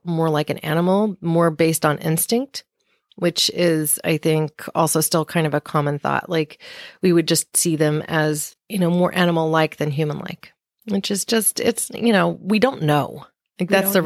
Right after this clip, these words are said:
Speaker 1: reality. We just don't know.
Speaker 2: And as, as, as technology advances, the more we know, the more we realize how wrong we've been. The dwems have really ruled, and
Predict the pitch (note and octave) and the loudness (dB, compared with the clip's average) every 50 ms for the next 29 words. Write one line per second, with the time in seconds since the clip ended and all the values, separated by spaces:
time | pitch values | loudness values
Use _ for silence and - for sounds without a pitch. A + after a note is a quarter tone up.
0 | E3+ D#3 D3 C#3+ C#3+ C#3 A#2+ G#2+ F#2 - F3 E3+ F#3 F3+ - A3 - - - F3 | 4 4 4 2 0 -2 -4 -6 -8 -8 -6 -6 -4 -2 -2 -2 -2 0 0 0
1 | D#3+ - - E3+ D3+ C#3+ C3+ - - D3+ C#3 - _ _ - - - - - - | 0 0 -2 -2 -2 -2 -2 -4 -8 -12 -16 -20 _ _ -20 -20 -20 -20 -4 0
2 | A#3 A3 A3 A3 G#3+ F3+ - A#3+ - A3 G#3 F#3+ F3+ - - D#4 A#3 - - _ | 2 4 4 4 2 2 0 0 2 2 2 0 -2 -6 -8 -8 -8 -10 -12 _
3 | _ G#3+ G#3+ G3 F3+ - A3+ G3+ F#3+ - G#3 G3 F#3+ G3 G3+ G3 F3+ - G3+ G3 | _ 0 0 0 0 0 0 0 0 0 0 0 2 2 0 0 -2 0 0 2
4 | F#3+ F#3 E3 F#3+ F#3 F3+ F3+ F#3 F3+ - - F#3+ F3 F3 E3+ E3 - - F#3+ F#3 | 2 2 0 0 0 2 2 2 0 0 0 0 0 0 -2 -4 -4 -2 0 0
5 | F3+ F3+ F#3 F3+ F3+ F3+ F3+ F3+ F3+ F#3 F#3 F3+ F3+ E3+ F3+ F3 F3+ F3+ F3+ F3+ | 2 2 2 2 2 0 0 0 2 2 2 2 0 0 0 0 2 2 2 0
6 | F3 F3 F3 E3 F3 F3+ F3 F3 F3 F3 E3 E3 E3 D#3 - - F3 E3+ E3+ E3+ | 0 0 -2 0 0 0 2 2 2 2 2 2 2 0 -2 -2 -2 -2 0 0
7 | E3+ E3+ E3+ E3+ E3+ E3+ E3 D3+ - - F3+ F3+ E3+ E3 D#3+ E3 E3 F3 - _ | 0 0 0 0 -2 -4 -6 -6 -2 0 0 0 0 0 -4 -6 -8 -12 -16 _
8 | _ _ _ _ _ _ _ _ _ _ _ - F#3+ - G3 F3+ G3 F#3 F#3+ G3 | _ _ _ _ _ _ _ _ _ _ _ -2 0 0 2 2 4 4 4 2
9 | G3 G3 F#3+ F3 - F#3 F3 D#3+ - - F#3+ F3+ F3+ F3+ F3+ D#3+ F3 F#3+ G3 G3 | 2 0 0 -2 -2 -4 -4 -4 -4 -4 -2 0 0 0 -2 -2 -4 -4 -4 -4
10 | F#3 F3+ E3+ F3 E3+ D#3 - F3 F#3 F3+ F3+ E3+ E3+ E3+ E3+ E3+ | -2 -2 -4 -4 -4 -6 -8 -6 -4 -4 -2 -2 -2 -4 -4 -6